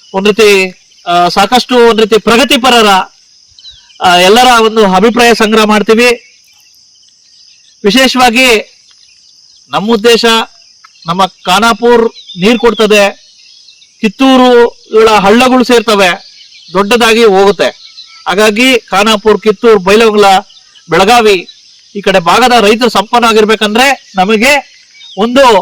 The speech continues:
ಅಣೆಕಟ್ಟು ಬೇಕು. ಮತ್ತೆ ವಿಶೇಷವಾಗಿ ಅಣೆಕಟ್ಟಿಗೆ ನಾವು ರಾಣಿ ಚೆನ್ನಮ್ಮ, ಏನು ಕಿತ್ತೂರು ನಾಡಿನ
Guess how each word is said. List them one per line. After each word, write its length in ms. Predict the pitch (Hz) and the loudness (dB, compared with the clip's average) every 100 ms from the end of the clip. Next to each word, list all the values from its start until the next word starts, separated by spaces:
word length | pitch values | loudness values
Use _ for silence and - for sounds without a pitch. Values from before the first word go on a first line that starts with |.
| - - - - _ - - - - - _ - | -4 -20 -20 -20 _ -20 -20 -20 -20 -20 _ -8
ಅಣೆಕಟ್ಟು 420 | 196 262 247 254 | -4 -2 -2 0
ಬೇಕು. 560 | 220 208 233 262 - _ _ _ _ - | 0 0 0 0 -4 _ _ _ _ -8
ಮತ್ತೆ 220 | 220 240 | -4 0
ವಿಶೇಷವಾಗಿ 800 | 220 208 285 262 269 240 262 220 226 _ _ _ _ - - | 2 2 0 0 -2 0 0 -2 -4 _ _ _ _ -16 -6
ಅಣೆಕಟ್ಟಿಗೆ 1000 | - 262 247 247 277 247 269 254 - _ _ _ - _ _ _ 180 | -2 -2 -2 -2 -2 0 0 -2 -6 _ _ _ -20 _ _ _ -4
ನಾವು 500 | 208 247 262 220 - _ _ _ _ _ _ _ - _ _ - | 0 2 2 2 -2 _ _ _ _ _ _ _ -20 _ _ -6
ರಾಣಿ 260 | 160 240 277 | -4 -2 -2
ಚೆನ್ನಮ್ಮ, 340 | 240 262 277 277 - - _ _ _ _ - _ - _ _ - | -2 -2 -2 -2 -2 -6 _ _ _ _ -20 _ -20 _ _ -4
ಏನು 400 | 226 240 196 _ - | -2 0 -2 _ -8
ಕಿತ್ತೂರು 360 | 214 277 269 | -4 0 0
ನಾಡಿನ 300 | 247 247 254 | 0 0 0